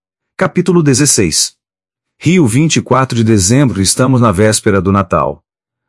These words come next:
À meia-noite começa esta festa campestre, a mais linda e a mais graciosa da religião Chris. Vitor Hugo confessa que não há datão com a pote como esta legenda das mil e uma noites escrita no Evangelho.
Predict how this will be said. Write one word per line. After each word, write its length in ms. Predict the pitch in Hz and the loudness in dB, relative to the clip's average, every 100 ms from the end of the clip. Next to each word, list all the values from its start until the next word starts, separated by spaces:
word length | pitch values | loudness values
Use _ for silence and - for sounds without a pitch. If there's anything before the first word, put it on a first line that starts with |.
| _ | _
À 140 | - 104 | -4 0
meia-noite 500 | 120 135 131 156 170 | 2 2 2 2 0
começa 460 | 147 127 143 - | 0 2 2 0
esta 240 | 131 - 120 | -2 0 -2
festa 320 | 127 120 127 | -2 -2 -4
campestre, 760 | - 117 95 127 113 - 80 - _ _ | -2 -2 0 0 0 -4 -10 -16 _ _
a 120 | - | -2
mais 260 | 127 160 120 | 0 0 2
linda 320 | 135 175 175 | 2 2 2
e 80 | 151 | 2
a 80 | 123 | 2
mais 300 | 127 147 107 | 2 0 0
graciosa 680 | 113 117 - 117 131 120 | 0 2 2 2 2 2
da 100 | 117 | 0
religião 480 | 110 120 117 110 131 | 2 2 0 2 0
Chris. 480 | 127 107 80 - - _ _ _ _ _ _ _ _ | 0 -2 0 -2 -6 _ _ _ _ _ _ _ _
Vitor 320 | 98 127 127 | -8 -4 -2
Hugo 160 | 131 131 | 0 0
confessa 520 | 147 113 127 127 127 | 0 0 0 0 -2
que 120 | 143 | 0
não 160 | 135 120 | 2 2
há 120 | 120 | 0
datão 320 | 110 - 123 | 0 0 -2
com 100 | 160 | 0
a 80 | 156 | -2
pote 400 | - 120 131 - | 0 -2 0 -2
como 240 | - 120 | -2 0
esta 220 | 113 - | 0 0
legenda 440 | 127 117 95 123 120 | 0 2 2 2 2
das 220 | 117 101 | 0 0
mil 260 | 120 151 147 _ _ | 0 0 -2 _ _
e 80 | 135 | 0
uma 200 | 165 147 | 2 2
noites 380 | 117 135 - 113 | 2 0 0 -2
escrita 520 | 110 - 156 196 135 | -2 -2 -2 0 0
no 60 | 117 | 0
Evangelho. 640 | 123 131 107 82 65 | 2 2 2 0 -4